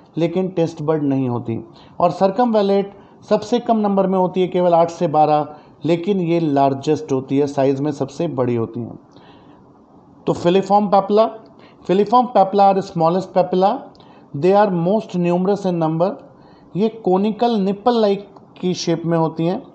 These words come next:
और इनमें tactile या touch receptors तो होते हैं, लेकिन taste buds नहीं होती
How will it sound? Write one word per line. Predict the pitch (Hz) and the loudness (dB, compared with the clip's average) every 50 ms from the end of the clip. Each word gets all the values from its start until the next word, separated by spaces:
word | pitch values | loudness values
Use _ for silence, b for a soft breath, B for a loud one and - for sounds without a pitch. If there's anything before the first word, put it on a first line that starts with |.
| - B B B B B B B | -20 B B B B B B B
और | 190 208 214 | 2 2 2
इनमें | - - 196 202 208 208 214 226 240 226 - - - - - | 0 -2 -2 0 0 0 -2 -2 -4 -6 -8 -14 -6 -2 -2
tactile | 190 185 185 - - - 208 202 214 220 202 156 131 131 | 0 0 -2 -6 -6 -2 0 2 2 4 2 0 0 0
या | 151 175 | -2 -2
touch | 175 175 - - 226 - 233 214 | -2 -2 -2 0 0 0 0 0
receptors | 202 208 175 196 190 190 - 202 196 185 - - | -2 0 0 0 -2 -2 -2 -2 -2 -2 -4 -4
तो | 202 190 | -2 -2
होते | 170 180 180 185 - 233 | 0 -2 -2 -2 -2 -2
हैं, | 226 190 143 113 - B B B B B | 0 0 -2 -4 -6 B B B B B
लेकिन | - 175 165 196 208 202 | -4 -4 -2 -2 -4 -4
taste | 202 - - 202 214 208 214 - - | -4 -2 0 2 2 2 0 -4 -8
buds | 151 139 165 196 190 190 - 170 | -4 0 0 0 0 0 -4 -4
नहीं | 151 139 139 | -2 0 0
होती | 127 120 113 - 123 113 107 - | 0 -2 -4 -4 -6 -6 -6 -8